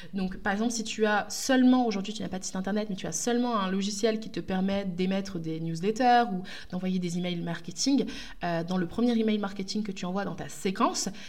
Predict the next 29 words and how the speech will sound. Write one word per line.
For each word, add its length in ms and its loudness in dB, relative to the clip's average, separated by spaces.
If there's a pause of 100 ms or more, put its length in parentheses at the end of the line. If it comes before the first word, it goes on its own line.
(100)
il 80 -4
faut 160 -2
que 100 -4
tu 320 -2
aies, 160 4
euh, 220 -2
un 180 -4
email 340 4
en 80 -2
tout 140 -10
cas, 240 4 (320)
euh, 320 2
qui 240 0
rappelle 500 2 (220)
peut-être 400 2
essentiellement, 720 -2
euh, 140 -4
la 100 -4
politique 360 -8
de 80 -4
confidentialité, 640 -4
ne 60 4
serait-ce 220 -2
qu'en 120 -6
lien 140 -2
de 60 -2
bas 160 0
de 60 -10
page, 320 4